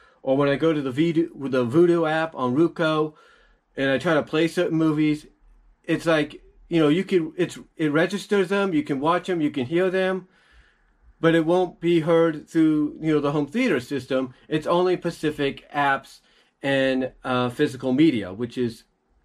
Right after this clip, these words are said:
kind of weird, but I guess that's how it works, and you just gotta deal with it. Um, so basically, what I'm probably gonna end up doing in the future,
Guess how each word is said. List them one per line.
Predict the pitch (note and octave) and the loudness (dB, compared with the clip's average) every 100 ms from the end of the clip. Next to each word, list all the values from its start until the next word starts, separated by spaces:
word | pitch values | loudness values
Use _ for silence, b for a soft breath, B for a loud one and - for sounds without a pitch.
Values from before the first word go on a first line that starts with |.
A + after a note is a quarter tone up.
| - | -4
kind | E3 D3+ | 0 0
of | C3+ | 4
weird, | F#3 F#3 F#3 F3 b b b | 4 6 2 -2 b b b
but | C#3+ C#3+ | -2 0
I | |
guess | C3+ D3+ D3 | 0 -2 0
that's | D3 C#3+ | -2 -2
how | D3 B2+ | -2 0
it | A#2+ | -2
works, | C3+ C3+ B2 - - | -2 -2 -4 -10 -6
and | B2 B2 | -2 0
you | A#2+ | 0
just | B2 A#2+ | -2 -4
gotta | B2+ A2+ | -4 -2
deal | C3+ C#3 | 0 0
with | A2 | -2
it. | F#2+ D#2 _ B B B B B _ | -6 -14 _ B B B B B _
Um, | C3 C3+ C3+ B2+ - - | -2 0 -2 -6 -14 -20
so | - F3+ E3 E3 | -2 4 4 4
basically, | F3 G#3 G#3 F#3+ F3+ F3 - | 0 -2 0 2 4 2 -4
what | D3 D3 | -2 0
I'm | E3+ | 0
probably | F#3 F3 D#3+ | 0 0 0
gonna | D#3+ D#3 | 0 0
end | D3+ D3+ | 0 0
up | C#3 | -2
doing | C#3+ D3 D3 | -2 -2 -2
in | D3 C3+ | -4 -6
the | B2+ | -6
future, | B2 E3+ F3+ F3+ D3+ C#3 C3+ | -4 -2 -2 -2 0 0 -2